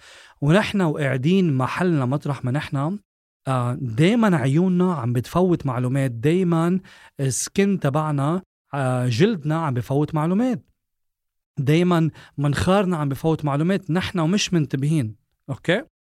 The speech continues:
وهاي المعلومات بتتقدر بأربعة وثلاثين جيجا بايت، يعني تقريبًا أربعة وثلاثين جيجا بايت هن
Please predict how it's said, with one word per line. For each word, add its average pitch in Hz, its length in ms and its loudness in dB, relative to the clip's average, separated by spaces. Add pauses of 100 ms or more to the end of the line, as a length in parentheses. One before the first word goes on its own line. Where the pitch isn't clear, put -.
(120)
وهاي 147 240 4
المعلومات 196 840 2
بتتقدر 143 800 0
بأربعة 156 640 0
وثلاثين 151 760 0
جيجا 156 420 2
بايت، 110 520 -6 (260)
يعني 151 640 0
تقريبًا 147 920 -2 (500)
أربعة 180 280 2
وثلاثين 123 480 -2
جيجا 123 240 -2
بايت 139 380 -2
هن 135 160 -2